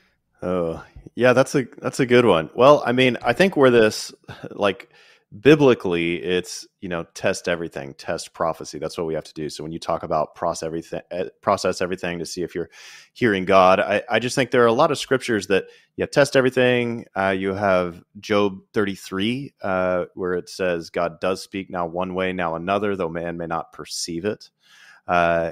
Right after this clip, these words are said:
and you have, uh, Numbers twelve talking about God speaking in riddles and visions and mysteries.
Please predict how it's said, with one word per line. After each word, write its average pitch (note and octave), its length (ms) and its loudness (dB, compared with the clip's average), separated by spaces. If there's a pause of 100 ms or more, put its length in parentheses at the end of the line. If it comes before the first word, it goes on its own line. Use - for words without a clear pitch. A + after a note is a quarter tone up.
(120)
and F2+ 180 -10
you F#2 120 -4
have, F#2 400 2 (440)
uh, - 140 -12
Numbers F2 400 -4
twelve B2+ 540 6
talking F#2 320 -4
about D#2+ 220 0
God F2 240 2
speaking F#2 500 -8
in D#2+ 280 -10
riddles A2+ 640 2 (140)
and E2+ 140 -14
visions G2 420 -6
and - 100 -20
mysteries. F#2 720 -6